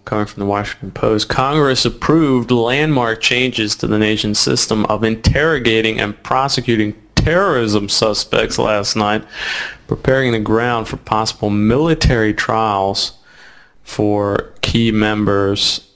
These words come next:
of Al Qaeda under rules that critics say will draw stiff constitutional challenges. The new bill is designed to legalize military commissions and to clarify interrogation techniques that C I A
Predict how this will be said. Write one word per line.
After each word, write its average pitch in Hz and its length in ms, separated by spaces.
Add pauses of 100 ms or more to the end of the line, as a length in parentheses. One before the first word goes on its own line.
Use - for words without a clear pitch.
(180)
of 95 480
Al 110 300
Qaeda 110 880
under 104 460
rules 131 440
that 117 100
critics 147 360
say 110 160
will 107 160
draw 104 340
stiff - 520
constitutional 110 880
challenges. - 1000 (280)
The 113 100
new 151 160
bill 135 200
is 120 80
designed 120 380
to 113 80
legalize 120 760
military 127 540
commissions 110 680
and 107 140
to 110 40
clarify 120 680
interrogation 113 1080
techniques 104 640
that - 160
C 165 260
I 123 140
A 113 520